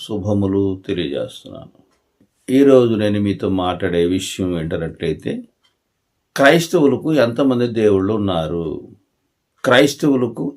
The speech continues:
ఎంతమంది దేవుళ్ళు ఉన్నారు? ఈ ప్రశ్న రాంగ్. ఎందుకు అంటే, క్రైస్తవులకు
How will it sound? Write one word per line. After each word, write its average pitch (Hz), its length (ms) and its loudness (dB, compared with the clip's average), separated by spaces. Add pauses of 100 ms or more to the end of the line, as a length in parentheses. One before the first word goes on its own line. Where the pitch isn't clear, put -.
ఎంతమంది 139 680 2
దేవుళ్ళు 107 420 0
ఉన్నారు? 82 680 -8 (1200)
ఈ 131 120 6
ప్రశ్న 131 840 0
రాంగ్. 104 720 -2 (1600)
ఎందుకు 120 760 -2
అంటే, 120 420 -6 (640)
క్రైస్తవులకు 113 1000 -2